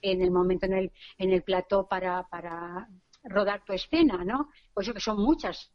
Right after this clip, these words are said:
horas. La, la gente, yo, claro, quien lo desconoce, cuando vas a ver una película al cine dices, "Bueno, pues no, qué bien, ¿no? He visto la película, me ha gustado, no me ha gustado", pero detrás de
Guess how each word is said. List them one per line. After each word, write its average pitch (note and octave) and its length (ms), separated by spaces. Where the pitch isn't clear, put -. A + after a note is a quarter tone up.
horas. G#3+ 320
La, F3 240
la F3 180
gente, G#3+ 240
yo, A#3 100
claro, G#3+ 340
quien F3+ 160
lo F3 120
desconoce, F3+ 480
cuando E3+ 240
vas F3 160
a - 20
ver F#3+ 100
una G3 160
película G3 360
al F#3+ 100
cine G#3+ 260
dices, F3+ 300
"Bueno, A#3 260
pues G#3+ 140
no, A3+ 180
qué B3+ 140
bien, G#3+ 180
¿no? B3 140
He A3+ 80
visto G#3 200
la G#3 140
película, A#3 320
me G3+ 80
ha F#3 60
gustado, A3 340
no G#3 100
me G3 120
ha F#3 40
gustado", F#3 320
pero F#3+ 220
detrás G3+ 500
de B3+ 220